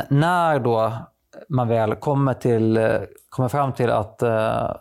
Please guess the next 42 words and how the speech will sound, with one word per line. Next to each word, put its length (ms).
det 100
här 160
ska, 480
eh, 340
analyseras 600
då, 160
då 180
kommer 240
det 60
ta 160
ungefär 300
två 180
till 140
tre 140
veckor 540
att 140
få 80
svar. 340
Men 380
som 200
vi 100
förstår 280
det 80
så 160
är 40
vi 140
ännu 300
inte, 440
v-, 140
våra 420
benbitar 480
så 80
att 60
säga, 220
ännu 240
inte 300
längst 320
fram 220
i 560
kön, 280
utan, 440
eh, 220